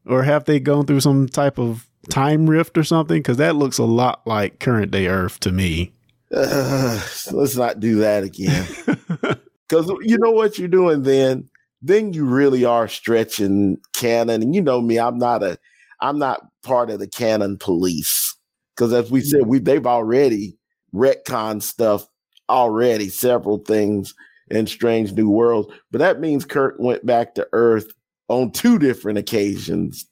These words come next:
Speaker 2: three different
Speaker 1: <laughs>
Speaker 2: occasions, four different occasions.
Speaker 1: Oh, it's his
Speaker 2: I'm
Speaker 1: favorite
Speaker 2: literally
Speaker 1: place to
Speaker 2: thinking
Speaker 1: visit.
Speaker 2: of these in my head as we go. He went back when they did Gary Seven, right?
Speaker 1: Yeah, yeah, he did.
Speaker 2: He went
Speaker 1: Yeah.
Speaker 2: back to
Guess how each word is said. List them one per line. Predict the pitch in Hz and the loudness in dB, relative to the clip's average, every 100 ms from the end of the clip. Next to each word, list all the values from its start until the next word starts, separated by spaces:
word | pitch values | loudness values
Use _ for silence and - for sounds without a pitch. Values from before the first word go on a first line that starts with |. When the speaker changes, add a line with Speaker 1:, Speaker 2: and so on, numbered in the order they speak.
| - | 0
Speaker 2:
three | - 240 | 2 2
different | 214 151 - 233 | 2 0 0 -2
Speaker 1:
<laughs> | - | 0
Speaker 2:
occasions, | - - - 339 311 - 339 - 349 - _ - | 2 2 0 0 -2 -2 -4 -2 -4 -6 _ -2
four | 254 233 196 | 2 2 2
different | 175 165 143 135 | -2 -2 0 0
occasions. | 113 143 131 117 107 95 95 64 - - - - - - | 0 0 2 0 0 -2 -2 -4 -12 -12 -12 -12 -14 -4
Speaker 1:
Oh, | - 202 156 | 0 0 2
it's | 170 | 2
his | 196 - | 0 0
Speaker 2:
I'm | 202 | -2
Speaker 1:
favorite | 254 302 | 0 0
Speaker 2:
literally | 247 214 | 2 2
Speaker 1:
place | - | 2
to | 220 | 0
Speaker 2:
thinking | 180 247 | 0 0
Speaker 1:
visit. | 214 135 | 2 2
Speaker 2:
of | |
these | 143 143 | 0 0
in | 147 | 0
my | 127 113 | 0 -2
head | 107 123 147 107 | -2 0 2 0
as | 104 | -2
we | 107 | -4
go. | 90 113 127 - - _ _ _ | 0 2 2 2 -6 _ _ _
He | 135 | 0
went | 135 143 - | 0 0 0
back | 131 131 127 | 2 2 0
when | 117 117 | -2 0
they | 113 | 0
did | 110 117 110 98 | 0 0 0 0
Gary | 117 120 127 160 | 0 2 2 0
Seven, | - 123 110 104 131 | 0 2 2 0 -2
right? | 120 113 120 | 0 2 2
Speaker 1:
Yeah, | 117 123 139 - | 2 0 -2 -4
yeah, | 143 117 | -2 0
he | 135 | 0
did. | 131 143 165 | 2 2 2
Speaker 2:
He | |
went | 120 120 | 2 0
Speaker 1:
Yeah. | 117 123 | -2 -2
Speaker 2:
back | 123 | -2
to | - | -6